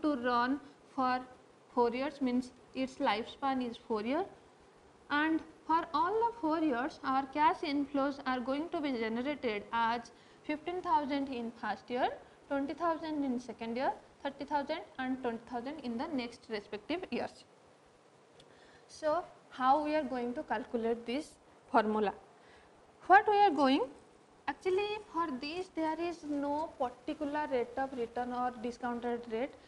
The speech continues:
We are going to assume, we are going to take something randomly and we will calculate that. From that we will think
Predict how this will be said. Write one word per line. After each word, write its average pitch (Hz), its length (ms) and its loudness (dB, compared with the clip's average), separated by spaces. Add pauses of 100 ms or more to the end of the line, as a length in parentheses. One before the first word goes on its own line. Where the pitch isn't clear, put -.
(140)
We 311 220 2
are 330 140 0
going 262 360 0
to 311 120 -6 (140)
assume, 240 460 -2 (280)
we 269 140 0
are 285 120 2
going 254 340 4
to 285 200 -4
take 262 320 2 (280)
something 320 580 -2 (380)
randomly 277 840 2 (200)
and 277 280 0
we 294 180 0
will 311 240 -2 (160)
calculate 269 580 0
that. 233 240 -2 (600)
From 311 260 2
that 339 240 0 (140)
we 285 180 2
will 302 180 0 (120)
think 370 180 -6